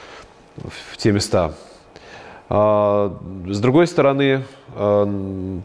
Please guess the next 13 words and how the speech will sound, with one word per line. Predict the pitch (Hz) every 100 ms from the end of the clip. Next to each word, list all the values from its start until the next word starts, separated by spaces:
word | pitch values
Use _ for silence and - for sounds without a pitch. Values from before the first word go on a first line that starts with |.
| -
переселяясь | 117 113 127 120 117 107 101 -
на | 107 107
запад | 101 147 156 143 - - - _ - - - - _ -
и | 117
на | 107 104
север, | - - 151 143 135 - -
они | 110 110
заселили | 98 - 113 110 101
практически | 107 101 98 120
полностью | - 117 95 - 95
территорию | 87 101 101 104 92
современной | 101 95 95 95
Франции, | 135 151 147 - 135 131